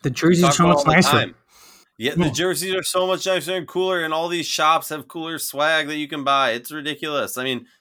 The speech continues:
Speaker 2: I've adopted Dynamo Kursk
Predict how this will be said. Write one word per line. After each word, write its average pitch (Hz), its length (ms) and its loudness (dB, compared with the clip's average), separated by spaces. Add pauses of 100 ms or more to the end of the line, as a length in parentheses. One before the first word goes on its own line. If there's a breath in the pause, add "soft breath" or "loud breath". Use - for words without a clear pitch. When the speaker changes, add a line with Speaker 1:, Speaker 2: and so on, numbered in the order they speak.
(240 soft breath)
Speaker 2:
I've 135 140 0
adopted 147 880 -2
Dynamo 131 420 -2
Kursk 127 440 -8